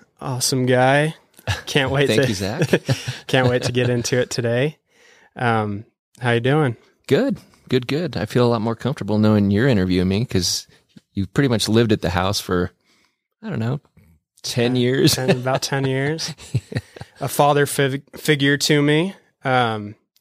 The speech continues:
Speaker 1: no, I just wanna get into, I've been around you a ton, but not really had a in-depth conversation about
Speaker 2: All right.
Speaker 1: what you do. So I just wanna get into it. Um,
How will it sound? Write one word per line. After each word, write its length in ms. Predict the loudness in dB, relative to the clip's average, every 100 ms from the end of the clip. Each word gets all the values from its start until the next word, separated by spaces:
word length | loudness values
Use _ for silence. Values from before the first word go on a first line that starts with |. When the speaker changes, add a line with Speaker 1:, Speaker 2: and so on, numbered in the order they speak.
| _ _ _ _ -8
Speaker 1:
no, 320 | 0 2 2
I 180 | -2 -6
just 180 | -6 -6
wanna 160 | -6
get 180 | -2 -2
into, 420 | -2 -4 -4 -4 -8 _ _ _ _
I've 120 | 0
been 100 | 4
around 320 | 4 4 4
you 80 | 2
a 40 | -2
ton, 400 | -4 -4 -4 -2
but 120 | -2
not 240 | -4 -4
really 260 | -2 -2 -2
had 140 | -4
a 180 | -6 -8 _ -8
in-depth 480 | -6 -2 -4 -6
conversation 580 | -12 -10 -8 -8 -8 -8
about 200 | -8 -6
Speaker 2:
All 80 | -8
right. 180 | -12 -18 -20 _ _ _
Speaker 1:
what 240 | 2 2
you 120 | 2
do. 300 | 2 4 4
So 160 | 2 -2
I 40 |
just 160 | -4 -8
wanna 140 | -8
get 140 | -4 -2
into 300 | -2 0 0 0
it. 100 | -4 _ _ _ -20 -20 -20 _ _ -2
Um, 560 | 2 4 2 0 -8